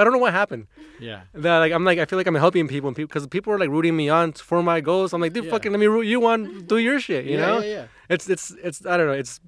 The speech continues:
Speaker 1: a beautiful thing. Um,
Speaker 2: I
Speaker 1: so,
Speaker 2: love that.
Speaker 1: yeah, so, so TikTok for, like,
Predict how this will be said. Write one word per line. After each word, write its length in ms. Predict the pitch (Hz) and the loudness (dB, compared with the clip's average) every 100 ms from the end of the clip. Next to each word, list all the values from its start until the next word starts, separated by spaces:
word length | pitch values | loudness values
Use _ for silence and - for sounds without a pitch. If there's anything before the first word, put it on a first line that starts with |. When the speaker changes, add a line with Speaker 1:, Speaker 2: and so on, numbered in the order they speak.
| - | -14
Speaker 1:
a 80 | 156 | -10
beautiful 420 | 135 175 170 147 127 | 0 2 2 -2 -6
thing. 300 | 131 117 - _ - | -8 -12 -16 _ -6
Um, 380 | 156 147 135 139 | 0 2 0 -4
Speaker 2:
I 40 | 139 | 0
Speaker 1:
so, 120 | 165 | 0
Speaker 2:
love 80 | 139 | 0
that. 220 | 101 107 - - | -4 -12 -18 -2
Speaker 1:
yeah, 180 | 160 151 | 0 2
so, 300 | 160 147 160 | 0 0 -2
so 180 | 156 143 | -4 0
TikTok 420 | 175 160 175 175 | -2 0 0 0
for, 380 | 160 147 131 - | -2 -2 -4 -6
like, 240 | 143 120 | -8 -10